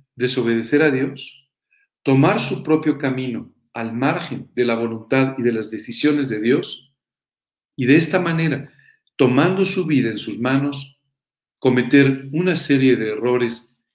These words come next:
que tendrían una consecuencia terrible para su vida y para la vida en general de la humanidad. Es importante entender todo esto, porque muchas veces pensamos en una forma equivocada sobre lo que sucedió en Edén cuando el hombre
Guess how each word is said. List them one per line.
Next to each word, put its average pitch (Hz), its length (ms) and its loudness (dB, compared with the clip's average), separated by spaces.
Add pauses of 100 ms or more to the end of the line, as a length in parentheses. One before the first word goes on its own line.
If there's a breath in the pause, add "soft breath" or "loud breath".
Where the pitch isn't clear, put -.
(160)
que 127 120 0
tendrían 135 640 0
una 160 220 0
consecuencia 131 880 -2 (400)
terrible 117 540 0
para 113 260 -4
su 104 200 -10
vida 160 300 -2 (440)
y 139 80 -8
para 135 240 4
la 131 80 4
vida 135 200 6
en 127 80 2
general 110 360 -4
de 107 80 -4
la 104 80 -6
humanidad. 95 460 -14 (1300 loud breath)
Es - 160 -6
importante 165 560 2
entender 117 460 0
todo 120 220 2
esto, - 280 -6 (720 loud breath)
porque 143 260 4
muchas 202 320 2
veces 156 300 2
pensamos 151 480 0
en 135 80 2
una 135 120 4
forma 143 260 -2
equivocada 131 580 0
sobre 120 260 -2
lo 117 140 2
que 117 100 -8
sucedió 135 500 0
en 165 120 0
Edén 131 520 -2 (600)
cuando 123 260 2
el 123 140 6
hombre 117 460 0